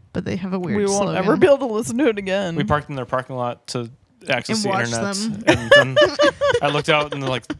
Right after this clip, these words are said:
Speaker 3: one of the people that worked there came out and was, like, looking at me and nodding
Speaker 1: Why are
Speaker 3: while they
Speaker 1: you
Speaker 3: got in
Speaker 1: here?
Speaker 3: their car and drove away.
Speaker 2: <laughs> Really?
Speaker 3: Yeah.
Speaker 1: <laughs>
Speaker 3: We had to wait to, we were leaving at the same time, and we had to wait for them to
Speaker 2: Mm.
Speaker 3: turn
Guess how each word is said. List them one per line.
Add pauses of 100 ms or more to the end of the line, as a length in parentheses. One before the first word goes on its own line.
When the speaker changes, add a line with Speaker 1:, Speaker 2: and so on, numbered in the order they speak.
Speaker 3:
one
of
the
people
that
worked
there
came
out
and
was,
like, (800)
looking
at
me
and
nodding
Speaker 1:
Why
are
Speaker 3:
while
they
Speaker 1:
you
Speaker 3:
got
in
Speaker 1:
here?
Speaker 3:
their
car
and
drove
away.
Speaker 2:
<laughs>
Really?
Speaker 3:
Yeah. (380)
Speaker 1:
<laughs> (580)
Speaker 3:
We
had
to
wait
to, (300)
we
were
leaving
at
the
same
time, (160)
and
we
had
to
wait
for
them
to
Speaker 2:
Mm.
Speaker 3:
turn